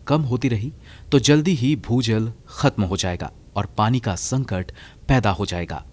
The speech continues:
Water and India की साल दो हज़ार उन्नीस की रिपोर्ट के मुताबिक देश में साठ करोड़ लोग जल संकट से जूझ रहे हैं। इसका मतलब है कि देश की तकरीबन आधी आबादी के पास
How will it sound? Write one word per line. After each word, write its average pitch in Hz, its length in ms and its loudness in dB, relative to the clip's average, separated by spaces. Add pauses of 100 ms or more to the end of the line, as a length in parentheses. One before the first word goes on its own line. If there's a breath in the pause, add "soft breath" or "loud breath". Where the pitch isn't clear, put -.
(380 loud breath)
Water 170 320 6
and 175 200 0 (140)
India 135 280 2
की 123 100 -4
साल 107 260 2
दो 117 160 0
हज़ार 104 320 -2
उन्नीस 113 320 -2
की - 80 -4
रिपोर्ट 113 300 -2
के 104 100 -4
मुताबिक 92 420 -2 (360 loud breath)
देश 160 300 6
में 131 200 2
साठ 127 420 0
करोड़ 104 340 -2
लोग 104 300 0
जल 123 260 0
संकट 113 380 -2
से 101 100 -2
जूझ 95 280 -4
रहे 87 140 -4
हैं। 90 260 -6 (200)
इसका 104 200 -2
मतलब 117 320 0
है 123 180 0 (360 loud breath)
कि 135 80 2
देश 160 260 8
की - 160 0
तकरीबन 120 580 0 (300 loud breath)
आधी 135 300 4
आबादी 113 340 2
के 107 80 -2
पास 101 340 -2